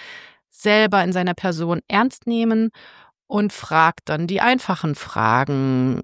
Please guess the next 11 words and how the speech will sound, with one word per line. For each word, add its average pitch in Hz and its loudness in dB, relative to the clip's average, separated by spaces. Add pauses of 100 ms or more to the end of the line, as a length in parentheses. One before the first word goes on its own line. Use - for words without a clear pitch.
die - -6
anamnestischen, 160 2
die 165 -2
man 160 4
so 147 4
fragt. 139 0
Seit 196 0
wann 147 2
ist - -6
die 143 -8
Schwerhörigkeit? 131 0